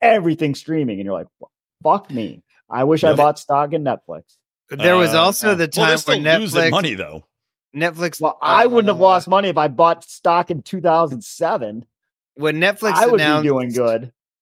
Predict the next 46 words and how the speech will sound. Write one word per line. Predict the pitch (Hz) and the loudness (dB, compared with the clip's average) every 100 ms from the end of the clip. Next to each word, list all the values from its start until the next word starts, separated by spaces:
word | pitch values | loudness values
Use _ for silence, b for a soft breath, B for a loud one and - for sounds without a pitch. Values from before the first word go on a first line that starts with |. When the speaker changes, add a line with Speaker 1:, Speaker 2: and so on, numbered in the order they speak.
| _ _ _ | _ _ _
Speaker 3:
they | 143 | 0
were | 147 | 2
Speaker 1:
Fuck | 151 | 0
Speaker 3:
gonna | 143 | 0
Speaker 1:
that | 147 | 0
Speaker 3:
dun-, | 151 151 | 2 2
Speaker 1:
company. | - 135 | -2 0
Speaker 3:
uh, | 135 131 131 127 | 2 4 2 2
scrap | 123 - 147 143 | -2 0 2 2
their | 147 | 0
D | 131 117 147 | 0 0 -2
V | 135 | -2
D | 131 139 143 139 135 127 - | -2 -2 0 0 -2 -6 -8
shipping | - 165 190 196 135 | -6 -4 -2 -4 -6
system, | - 139 123 - 123 | -6 -6 -6 -6 -4
everybody | 127 123 127 120 | -4 -2 0 -2
thought, | 117 123 117 - | 0 0 0 2
"Well, | 147 185 - - | 4 4 2 -2
Netflix | 135 151 175 165 - | -2 0 -2 -2 -2
is | 175 | -4
done." | 165 202 165 131 120 120 _ _ b b b b b _ _ - | 0 2 2 0 -4 -12 _ _ b b b b b _ _ -2
Uh, | 113 110 107 107 104 | 0 2 2 2 0
and | 110 | 0
they | 120 | 2
were | 120 | 2
like, | 117 117 | 2 2
"No, | 143 156 | 2 4
we're | 147 | 2
just | 131 | 0
gonna | 156 | -2
focus | 135 139 131 131 | 0 0 0 0
on | 120 107 | 0 0
streaming." | - - 135 139 123 92 82 - | -4 -2 0 2 0 -4 -10 -8
And | 120 | -4
the | 127 | -2
guy | 117 147 | 0 0
goes, | 151 143 131 | 2 2 0
"And | 135 | 0
I'm | 147 | 2
gonna | 156 156 | 2 0
charge | 127 - 147 135 | 0 0 2 0
you | 135 | 0
guys | 139 113 | 0 0
more | 127 127 | 0 2
a | 120 | 0
month." | 113 117 101 | 0 -2 -4